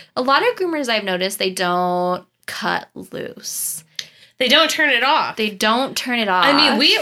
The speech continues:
Speaker 2: we were talking about grooming almost the entire time, which is our passion, love, and everything.
Speaker 1: But it's not my life.
Speaker 2: It is not my life, no.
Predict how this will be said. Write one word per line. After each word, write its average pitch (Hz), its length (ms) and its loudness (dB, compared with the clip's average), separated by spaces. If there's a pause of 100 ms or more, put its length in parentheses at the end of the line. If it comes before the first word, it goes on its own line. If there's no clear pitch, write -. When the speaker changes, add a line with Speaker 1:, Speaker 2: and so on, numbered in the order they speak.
Speaker 2:
we 339 180 4
were 381 80 2
talking 247 360 -2
about 202 200 2
grooming 208 320 0
almost 190 320 -2
the 185 140 -2
entire 190 600 0
time, 180 280 -2
which 180 160 -4
is 185 100 -4
our 165 160 2
passion, 170 560 -4
love, 151 240 -6
and 170 140 -8
everything. 165 600 -6
Speaker 1:
But 254 120 4
it's 277 160 0
not 247 240 2
my 285 160 2
life. 185 840 -4 (140)
Speaker 2:
It 254 80 4
is 277 380 0 (720)
not 247 320 2
my 302 140 4
life, 185 440 0
no. 160 460 0